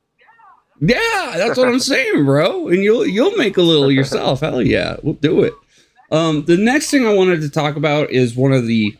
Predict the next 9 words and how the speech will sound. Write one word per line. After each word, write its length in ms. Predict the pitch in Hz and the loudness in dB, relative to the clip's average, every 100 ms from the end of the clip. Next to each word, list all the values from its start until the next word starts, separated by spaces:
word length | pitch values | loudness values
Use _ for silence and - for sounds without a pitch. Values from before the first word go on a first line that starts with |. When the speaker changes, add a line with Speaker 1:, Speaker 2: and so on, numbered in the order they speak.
| - | -2
Speaker 1:
low 280 | 123 147 | 2 2
points 640 | 156 - 170 160 143 - - | 0 -2 0 2 0 -6 -4
and 320 | 196 247 277 | -2 0 0
high 280 | 202 160 151 | 0 -2 -4
points 520 | 139 - 120 98 98 | -4 -2 0 0 -4
of 340 | - 113 107 104 | -2 0 -2 -4
this 260 | 107 107 123 | -2 0 0
show's 520 | - 139 120 117 104 | -2 -2 0 -2 -2
history. 600 | 120 127 - 147 147 147 | -2 -2 2 4 4 0